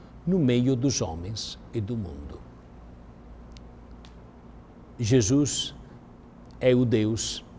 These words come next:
que vem ao nosso encontro para realizar os nossos sonhos de felicidade sem limites e de paz sem fim. Nele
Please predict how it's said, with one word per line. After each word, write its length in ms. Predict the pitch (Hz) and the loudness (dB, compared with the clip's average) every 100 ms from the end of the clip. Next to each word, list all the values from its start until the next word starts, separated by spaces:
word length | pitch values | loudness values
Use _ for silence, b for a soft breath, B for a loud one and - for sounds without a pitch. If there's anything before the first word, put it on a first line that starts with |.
| - | -2
que 120 | 131 | 0
vem 200 | 110 117 | 0 0
ao 140 | 120 117 | 0 0
nosso 300 | 113 - 120 | -2 0 0
encontro 640 | 117 123 107 107 - 110 - - - B B - - | 0 -2 -2 -4 -4 -6 -8 -18 -18 B B -6 2
para 240 | 120 120 | 4 6
realizar 540 | 120 120 120 117 127 120 | 6 4 4 4 4 4
os 180 | 104 | 0
nossos 360 | 127 117 - 123 | -2 0 2 2
sonhos 420 | - 131 123 127 | 4 4 4 2
de 140 | 110 120 | 2 2
felicidade 800 | 131 120 117 127 120 123 123 127 | 2 2 2 2 2 0 2 2
sem 240 | - 135 | 2 2
limites 880 | 127 123 131 175 160 - 123 98 - B B B - | 4 4 6 6 4 2 0 0 -2 B B B 2
e 100 | 127 | 4
de 140 | 110 | 4
paz 360 | - - 143 135 | 2 0 0 2
sem 360 | - - 139 123 | 0 2 2 0
fim. 340 | - 107 73 67 - - - - - - - - - | -2 -2 -2 -10 -18 -20 -20 -20 -20 -20 -20 -12 2
Nele 640 | 143 196 156 117 107 | 10 12 10 8 4